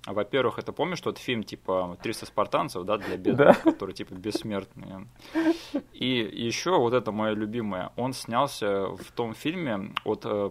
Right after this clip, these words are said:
Speaker 1: производственной компании Happy Madison, да, который Адам Сэндлер,
Speaker 2: Мгм.
Speaker 1: где там Ник Сварсон играет чувака, который хочет, э,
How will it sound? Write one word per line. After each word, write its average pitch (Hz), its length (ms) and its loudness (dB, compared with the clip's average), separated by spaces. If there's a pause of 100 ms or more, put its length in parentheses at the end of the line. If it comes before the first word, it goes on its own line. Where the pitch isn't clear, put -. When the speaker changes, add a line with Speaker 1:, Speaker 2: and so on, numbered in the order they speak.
(120)
Speaker 1:
производственной 110 640 -2
компании 104 560 -2
Happy 107 240 -2
Madison, 98 540 -6
да, 101 140 0
который 95 440 -6
Адам 95 320 -4
Сэндлер, 90 520 -10
Speaker 2:
Мгм. 143 500 -2
Speaker 1:
где 117 180 0
там 117 220 -2
Ник 123 160 -4
Сварсон 127 500 0
играет 104 280 -2
чувака, 107 340 -2
который 104 320 -4
хочет, - 400 -4
э, 95 520 0